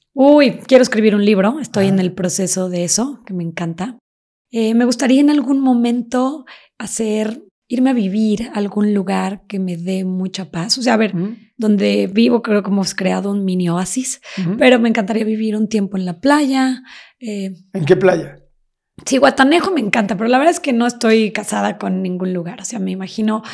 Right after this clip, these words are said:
Speaker 1: eh, este sueño romántico millennial de abrir la ventana y escuchar el mar todo el tiempo, que lo hemos
Speaker 2: Ujú.
Speaker 1: hecho por temporadas. Pero sí, eso.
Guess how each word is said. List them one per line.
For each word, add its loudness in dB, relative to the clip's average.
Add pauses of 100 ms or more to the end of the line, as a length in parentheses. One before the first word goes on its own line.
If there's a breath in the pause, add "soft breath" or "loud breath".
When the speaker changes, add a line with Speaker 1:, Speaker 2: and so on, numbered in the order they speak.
(340 loud breath)
Speaker 1:
eh, 0
este 0
sueño 0
romántico -4
millennial -4
de -6
abrir -4
la -4
ventana -8
y -8
escuchar -8
el -4
mar -4 (320)
todo 4
el 2
tiempo, -4
que -10
lo -4
hemos -2
Speaker 2:
Ujú. -4
Speaker 1:
hecho -8
por -8
temporadas. -4 (360)
Pero -2
sí, -4
eso. -4